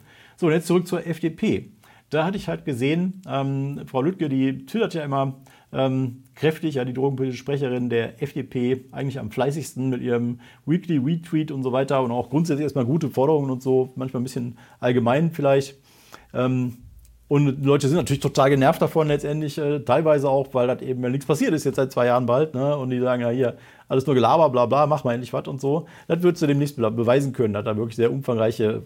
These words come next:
ähm, Änderungen auch von ihr gefordert werden. Aber grundsätzlich ist ja immer gut, ja, je mehr sie sich da positioniert und je mehr sie raushaut, ne? Das ist ja auch eine Signalrichtung an andere Parteien, Richtung,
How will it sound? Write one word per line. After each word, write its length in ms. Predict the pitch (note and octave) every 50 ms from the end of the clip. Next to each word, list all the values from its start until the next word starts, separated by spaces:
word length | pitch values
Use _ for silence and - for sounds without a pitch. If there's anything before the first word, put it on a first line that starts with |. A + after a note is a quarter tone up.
| -
ähm, 240 | - A2+ A2 A2 A2
Änderungen 320 | A2 C3 C#3+ C3 A#2 A2
auch 100 | A#2+ A#2+
von 160 | A2+ - A#2+ B2+
ihr 120 | B2+ C3+
gefordert 420 | A#2 G2+ - B2+ C#3 D#3 D3 -
werden. 300 | - B2+ B2+ B2 B2+ B2+ - - - - - - - - -
Aber 140 | C3 C3+ C3+
grundsätzlich 320 | B2 F#3 G3 E3 E3 E3
ist 40 | E3
ja 60 | E3
immer 140 | D3+ C#3 C3
gut, 240 | A2 F3 A#3 A3+ -
ja, 100 | B2 A#2+
je 120 | C3 C3
mehr 160 | B2 B2+ C3+ C#3
sie 80 | B2
sich 80 | A#2+ -
da 80 | C3+
positioniert 600 | A#2+ - - C#3+ C3 B2 - C3 A#2+ B2 D3 D#3
und 60 | D#3+ C3
je 60 | C3
mehr 160 | C3 C3 A#2+
sie 80 | A#2 A2
raushaut, 560 | G#2+ A#2 - - - D3 C#3+ D3+ D#3+ - B2+
ne? 160 | A#2+ C3 C#3
Das 160 | C3 B2 C3+
ist 100 | C#3+ -
ja 80 | - C3
auch 60 | B2
eine 120 | B2 B2+
Signalrichtung 580 | A2+ B2 A#2+ B2 B2 B2+ C3 C#3+ C#3 - C#3 C3
an 80 | C3+ C3
andere 160 | B2+ B2 A2
Parteien, 440 | A2 A#2 G#2 - C#3 D3 D3+ D3 B2+
Richtung, 440 | A2+ B2 A#2 - B2+ A#2+ A#2+ A#2